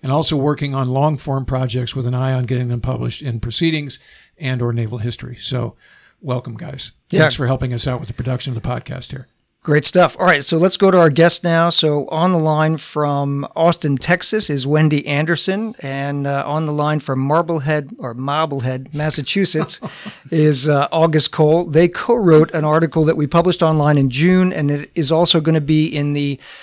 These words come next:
Speaker 2: uh, August print magazine. Uh, it is called "The Secretary of Hyperwar, Op Tempo at Machine Speed." So, uh, Wendy, August, thanks for coming on the podcast.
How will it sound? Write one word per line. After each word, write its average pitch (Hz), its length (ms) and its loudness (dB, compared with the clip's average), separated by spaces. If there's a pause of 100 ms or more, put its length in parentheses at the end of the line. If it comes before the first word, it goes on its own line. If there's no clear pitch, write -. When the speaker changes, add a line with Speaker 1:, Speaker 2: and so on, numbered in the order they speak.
(340)
Speaker 2:
uh, 135 380 -2 (360)
August 165 560 6
print 233 300 0
magazine. 131 880 -6
Uh, 135 460 -6
it 139 160 -6
is 143 100 -4
called 143 380 -4
"The 127 80 -4
Secretary 190 520 0
of 156 120 0
Hyperwar, 135 760 -4
Op 165 260 -2
Tempo 160 420 0
at 139 200 -8
Machine 170 600 -4
Speed." 139 580 -2
So, 156 300 4 (420)
uh, 147 340 2
Wendy, 170 300 6
August, 165 400 4
thanks 185 180 2
for 165 120 -4
coming 180 200 2
on 170 120 2
the 165 60 0
podcast. 170 600 0